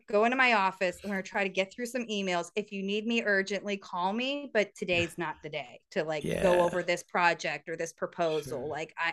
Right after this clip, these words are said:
Speaker 1: I need some time to decompress." And I think that even makes the work environment so much better. And knowing that the pressure's off, you know,
Speaker 2: Yeah.
Speaker 1: nobody's gonna expect this level of work from me. And I can be open and honest about how I'm feeling when I'm having good
Speaker 2: Mm-hmm.
Speaker 1: days and bad days.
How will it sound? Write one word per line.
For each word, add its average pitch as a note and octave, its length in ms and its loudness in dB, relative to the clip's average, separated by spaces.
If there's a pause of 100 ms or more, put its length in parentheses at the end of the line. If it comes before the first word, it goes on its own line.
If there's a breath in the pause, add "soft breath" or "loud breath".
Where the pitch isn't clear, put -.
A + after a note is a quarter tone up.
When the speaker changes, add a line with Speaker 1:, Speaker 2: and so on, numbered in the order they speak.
Speaker 1:
I F#3 120 0
need G#3 180 -2
some A3 100 -6
time F#3+ 360 -2
to E3+ 80 -6
decompress." D#3+ 680 -10 (720 loud breath)
And A3+ 100 2
I A#3 120 4
think A#3 340 -6
that G#3 380 4
even F#3 260 -4
makes E3 260 -4
the F3 80 -8
work E3+ 280 -2
environment D#3+ 420 -6 (140)
so F3 160 -4
much E3+ 220 -6
better. D#3 220 2
And F3+ 240 -4
knowing G3+ 280 0
that G3 120 -2
the - 80 -8
pressure's A3+ 500 -4
off, - 380 -8 (500)
you F#3+ 140 -4
know, D#3 220 -4
Speaker 2:
Yeah. A2 80 -6
Speaker 1:
nobody's G#3+ 460 -2
gonna A3+ 220 -4
expect G#3+ 600 -2
this G3 340 -4
level G3 320 0
of F3+ 140 -4
work G3 260 2
from F#3+ 200 -2
me. E3 340 -2
And G3 100 -2
I F3 140 0
can G3+ 160 -6
be G3 220 -6
open A3 300 0
and G3+ 120 -6
honest E3+ 400 0
about E3 240 -4
how F#3 320 0
I'm F3+ 160 -2
feeling D3+ 460 -6
when E3 100 -6
I'm E3 100 -6
having D#3+ 360 -4
good F3 140 2
Speaker 2:
Mm-hmm. D3 100 -6
Speaker 1:
days D3 240 0
and C#3+ 100 -20
bad C3+ 300 -12
days. - 440 -16